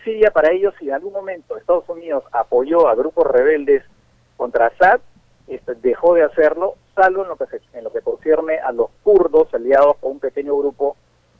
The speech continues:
eh, con, con algunos árabes. ¿Pero por qué? Porque ellos son, son pieza fundamental en la lucha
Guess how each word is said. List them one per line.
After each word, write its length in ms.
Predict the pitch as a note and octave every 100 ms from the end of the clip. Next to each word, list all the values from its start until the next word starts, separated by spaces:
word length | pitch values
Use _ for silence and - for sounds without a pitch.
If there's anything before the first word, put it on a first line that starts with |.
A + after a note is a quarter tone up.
| _
eh, 60 | -
con, 260 | A2 A2+
con 180 | - A2+
algunos 340 | A2+ C#3 D3+ -
árabes. 400 | D#3 C3+ C#3 D3 _
¿Pero 220 | E3+ F3
por 180 | E3 C3+
qué? 180 | - E3+
Porque 240 | - -
ellos 220 | C3 D3 C#3+
son, 280 | D#3 D3+ D3+ _ -
son 280 | D3 D3+ C#3+
pieza 300 | - - D#3
fundamental 720 | - A2+ A2 A2 D3 D3+ D#3
en 120 | - A#2
la 100 | A2
lucha 480 | C3+ D3 - C#3+